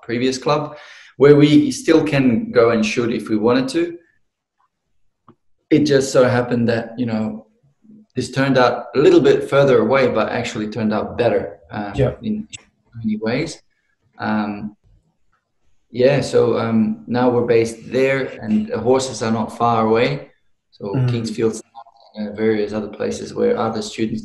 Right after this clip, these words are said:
Speaker 1: keep their, their horses are pretty close by. As a matter of fact, you could probably ride to the club and back. You don't need to float.
Speaker 2: That's awesome.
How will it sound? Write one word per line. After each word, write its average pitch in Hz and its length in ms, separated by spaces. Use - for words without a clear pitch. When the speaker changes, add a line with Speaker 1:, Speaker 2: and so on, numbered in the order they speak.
Speaker 1:
keep 113 140
their, 107 140
their 110 200
horses 110 400
are 101 200
pretty 131 200
close 110 280
by. 131 360
As 113 160
a 120 60
matter 127 180
of 110 120
fact, 117 220
you 110 60
could 107 140
probably 120 240
ride 110 460
to 123 100
the 110 180
club 107 200
and 101 120
back. 101 220
You 110 80
don't 110 140
need 104 80
to - 200
float. 104 240
Speaker 2:
That's 127 220
awesome. 110 640